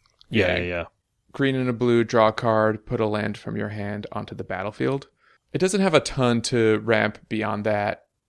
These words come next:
Speaker 2: but it is trying to make as much mana as possible. And it uses cards like Remand and Logic Knot, as well as good old-fashioned Spell Snare, Fatal Push,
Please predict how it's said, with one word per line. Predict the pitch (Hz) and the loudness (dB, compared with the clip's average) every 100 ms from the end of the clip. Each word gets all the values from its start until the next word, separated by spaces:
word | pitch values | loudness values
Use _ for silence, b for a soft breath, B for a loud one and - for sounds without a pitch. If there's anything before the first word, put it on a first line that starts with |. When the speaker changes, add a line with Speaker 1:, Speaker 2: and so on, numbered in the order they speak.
| - | -2
Speaker 2:
but | 139 135 | 0 2
it | 139 | 2
is | - | 2
trying | 156 131 | 0 0
to | 127 | 0
make | 113 110 113 | 0 0 0
as | 107 | -4
much | 107 - | -4 -4
mana | 107 104 | -4 -4
as | 107 | -8
possible. | - 110 - - 120 131 - - | -8 -8 -8 0 0 0 -6 -6
And | 131 | 0
it | 131 - | 0 0
uses | 151 151 143 | 0 0 0
cards | 139 131 120 | 2 2 4
like | 123 117 110 120 | 4 4 2 -2
Remand | 120 120 123 120 120 113 - | 0 2 2 4 2 0 -4
and | 110 107 104 | -6 -6 -4
Logic | 110 110 - - | 0 0 -2 -4
Knot, | 117 110 107 107 113 - | 0 2 2 0 0 -6
as | 107 | -4
well | 110 107 104 | -2 0 0
as | 101 104 101 - _ _ _ _ | 0 -2 -8 -14 _ _ _ _
good | - | -2
old-fashioned | 107 101 104 104 107 101 | -2 -2 -2 -2 -4 -8
Spell | - 101 | -4 -4
Snare, | 104 - 101 98 95 98 98 _ _ - | -4 -8 -8 -8 -8 -10 -12 _ _ -6
Fatal | 101 101 | -4 -4
Push, | - 107 101 107 - | -4 -2 -2 -2 -8